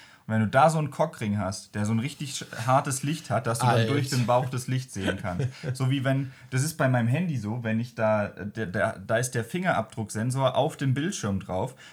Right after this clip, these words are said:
Speaker 1: und jedes Mal, wenn ich da mit dem Finger drauf gehe, äh, fängt die Stelle an zu leuchten und dann sehe ich so,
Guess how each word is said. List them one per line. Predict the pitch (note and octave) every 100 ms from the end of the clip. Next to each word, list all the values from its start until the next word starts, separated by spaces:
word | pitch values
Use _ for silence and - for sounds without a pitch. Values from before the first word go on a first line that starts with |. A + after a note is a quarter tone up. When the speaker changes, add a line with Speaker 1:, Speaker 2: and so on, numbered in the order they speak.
| -
Speaker 1:
und | B2
jedes | C#3+ D#3+
Mal, | D3
wenn | C3+
ich | C3+
da | C3
mit | B2+
dem | A2+
Finger | - G3 C3
drauf | - F#2 G2+ -
gehe, | B2+ D3+ - -
äh, | - A2+ A2+ E2 -
fängt | - C#3+ E3
die | C#3
Stelle | - C#3 C#3+
an | B2+
zu | C3+ B2
leuchten | G#2+ B2+ E3+ - A#2
und | B2
dann | B2 A#2
sehe | A#2 C3+
ich | C#3+
so, | - C3 C3 C3